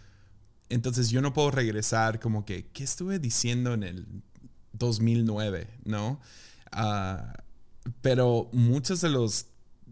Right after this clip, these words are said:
jóvenes de este momento, yo me pregunto si va a ser como,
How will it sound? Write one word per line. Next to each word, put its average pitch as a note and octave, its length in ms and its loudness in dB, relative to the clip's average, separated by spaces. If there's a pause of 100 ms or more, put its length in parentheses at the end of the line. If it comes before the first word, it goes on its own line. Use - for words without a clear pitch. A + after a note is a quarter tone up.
(320)
jóvenes C3+ 640 4
de A2+ 120 4
este B2+ 200 4
momento, G#2+ 760 2 (1500)
yo B2 280 6
me F3+ 140 4
pregunto C3+ 500 2
si A#2+ 200 2
va A#2 100 2
a A#2 60 2
ser A#2 320 0
como, G#2 640 0